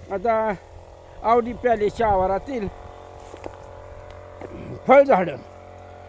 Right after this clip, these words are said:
आंबा, चिक्कू, रामफळ, पेरू, सीताफळं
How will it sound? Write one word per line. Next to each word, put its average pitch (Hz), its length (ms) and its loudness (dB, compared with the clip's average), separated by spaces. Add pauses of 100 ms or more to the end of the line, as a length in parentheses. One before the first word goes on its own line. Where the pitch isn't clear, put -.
(160)
आंबा, 202 380 4
चिक्कू, 190 600 2 (1000)
रामफळ, 190 640 4 (1700)
पेरू, 208 480 6
सीताफळं 180 880 0